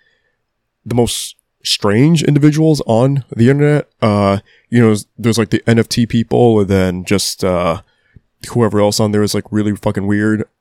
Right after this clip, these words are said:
Uh, the Elon Musk superfans, they kinda scare me. Um, but I guess congrats on your boy getting that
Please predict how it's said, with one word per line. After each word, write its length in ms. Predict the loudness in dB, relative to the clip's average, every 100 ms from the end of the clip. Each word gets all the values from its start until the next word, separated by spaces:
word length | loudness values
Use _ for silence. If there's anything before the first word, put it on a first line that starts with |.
| -6
Uh, 460 | -4 -2 -4 -8 -14 _ _ _ _ _ _ _ _ -4
the 240 | -4 -2
Elon 360 | -2 0 0 0
Musk 340 | 0 -2 -6
superfans, 760 | -6 -4 -2 -2 -4 -4 -6 -10 _ _ _
they 300 | -2 0 0
kinda 240 | 0 0 -2
scare 260 | 0 0
me. 240 | 2 -2 -4 _ _ _ _ -2
Um, 480 | 2 2 2 0 -8 _ _ _ _
but 440 | 0 2 4 2 _ _ _
I 280 | -2 0 -2 _ _ _ _
guess 340 | 0 0 -2 _ _ _ _ _ -4
congrats 480 | -2 2 2 2
on 120 | 0 -2
your 80 |
boy 300 | 0 4 4
getting 480 | 4 4 2 0 -4 -8 _
that 280 | 0 2 0